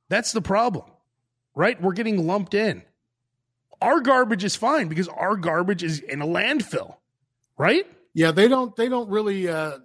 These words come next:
Speaker 2: do a good job of separating the, uh,
Speaker 1: No.
Speaker 2: the garbage for, uh, you know, for recycling. That's like, that's just kinda like to make you feel good.
Speaker 1: Yeah, 'cause they throw it all in the same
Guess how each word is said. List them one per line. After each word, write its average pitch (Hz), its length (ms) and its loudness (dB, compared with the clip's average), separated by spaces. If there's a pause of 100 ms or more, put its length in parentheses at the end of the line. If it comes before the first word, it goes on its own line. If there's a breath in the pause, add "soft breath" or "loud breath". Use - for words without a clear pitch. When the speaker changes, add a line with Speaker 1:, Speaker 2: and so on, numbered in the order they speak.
Speaker 2:
do 170 160 -6
a 156 60 -4
good 147 180 -6
job 147 340 -4
of 123 100 -14
separating 131 840 -8 (600)
the, 143 300 -4
uh, - 100 2
Speaker 1:
No. 151 420 2
Speaker 2:
the 151 80 -4
garbage 151 520 0
for, 135 440 -4
uh, 135 200 -2 (160)
you 202 160 2
know, 156 160 2
for 156 160 -6
recycling. 175 800 -2 (480)
That's 165 260 -2
like, 156 400 0
that's - 280 -6
just - 280 -6
kinda 175 220 -2
like 156 220 -4
to 160 80 -8
make 156 240 -4
you 139 40 -8
feel 143 280 -6
good. 104 340 -12 (440)
Speaker 1:
Yeah, 208 200 0
'cause 135 140 -6
they 156 100 0
throw 185 200 -2
it 170 60 -8
all 170 220 0
in 165 60 -2
the 143 80 -4
same 202 240 4